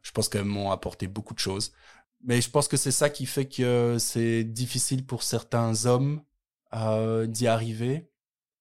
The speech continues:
Et je dis c'est difficile. Je pense que c'est surtout difficile pour les femmes qui voient arriver des hommes parfois qui,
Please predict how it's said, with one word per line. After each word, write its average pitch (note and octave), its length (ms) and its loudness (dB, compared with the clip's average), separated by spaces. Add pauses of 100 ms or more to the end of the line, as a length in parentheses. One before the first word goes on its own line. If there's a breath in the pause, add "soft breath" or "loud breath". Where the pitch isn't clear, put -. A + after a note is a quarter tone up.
Et A2 80 -4
je G#2+ 80 -4
dis B2 100 -2
c'est - 160 0
difficile. A#2+ 460 -2
Je - 60 -8
pense - 180 4
que D#3+ 40 0
c'est C3 120 -4
surtout D#3 240 -4
difficile D3 360 -2
pour A#2+ 160 0
les A2+ 80 2
femmes B2 240 4
qui B2 120 -4
voient G#2 160 2
arriver G#2 260 -4
des G#2 240 -4
hommes A2 180 0
parfois - 380 -4
qui, G2 300 -12